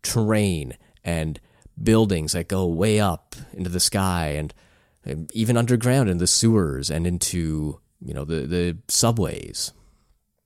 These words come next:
And he was trying to, you know, not be found by you, and you're trying to find him. Do you think that you could find <laughs> this human being? If you spend all day, every day for twenty years, do you think you'd ever find this guy?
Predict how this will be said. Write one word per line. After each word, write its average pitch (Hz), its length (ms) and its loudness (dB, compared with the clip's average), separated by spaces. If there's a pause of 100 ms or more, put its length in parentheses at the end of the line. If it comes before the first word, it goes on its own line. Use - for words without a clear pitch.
(340)
And 87 80 -4
he 151 120 6
was 131 100 6
trying 120 320 2
to, 101 400 2 (680)
you - 120 -8
know, 87 140 -2
not 98 300 0
be 110 100 2
found 107 260 2
by 76 120 -2
you, 53 360 -10 (160)
and 113 120 2
you're 135 80 6
trying 120 160 2
to 98 60 -2
find 95 260 0
him. - 160 -8
Do 90 100 -2
you 196 160 0
think 85 560 0 (560)
that 104 120 2
you 104 160 2
could 101 180 0
find 90 340 2
<laughs> - 0 -
this 85 200 2
human 98 240 2
being? 87 420 -2 (840)
If 127 160 0
you 165 100 6
spend 139 280 4
all 117 220 6
day, 110 200 6
every 98 280 2
day 90 200 4
for 80 180 -2
twenty 107 300 2
years, 87 260 2
do 82 100 -6
you 82 60 -2
think 85 180 -4
you'd 82 100 -4
ever 82 200 -4
find 64 300 -8
this - 140 -8
guy? - 340 -12